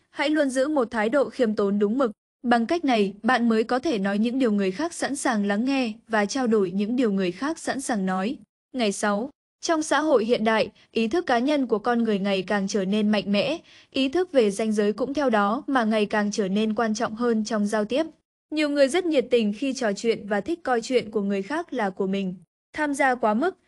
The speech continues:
can dự quá mức, xuất phát từ lòng tốt mà chỉ chỉ điểm điểm. Khi giao tiếp với mọi người, chúng ta nên thường xuyên tự kiểm tra xem sự quan tâm của bạn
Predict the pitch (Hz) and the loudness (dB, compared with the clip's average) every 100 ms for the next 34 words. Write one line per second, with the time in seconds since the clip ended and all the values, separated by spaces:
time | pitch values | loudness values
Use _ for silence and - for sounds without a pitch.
0 | _ 320 269 247 220 214 208 254 370 _ | _ 0 2 2 2 2 2 2 -2 _
1 | - 339 349 359 - 254 202 196 196 302 | -4 -2 0 -2 0 0 0 -2 -2 -2
2 | 339 233 202 190 214 190 233 196 196 180 | -2 -2 -2 -2 -4 -4 -2 0 0 2
3 | 202 175 - _ _ - 349 311 294 269 | 0 0 -8 _ _ -2 0 2 2 0
4 | 339 359 226 233 302 226 226 196 185 - | 0 0 0 0 0 0 2 2 -2 -12
5 | - 262 269 320 302 285 262 240 202 262 | -4 -4 0 0 0 0 0 0 -2 0
6 | 233 240 220 214 202 196 233 220 - 240 | 0 0 -2 0 -2 -2 -4 -2 -2 -4
7 | 220 208 - 226 226 226 220 196 202 | -2 -4 -2 -2 0 -2 -2 -2 0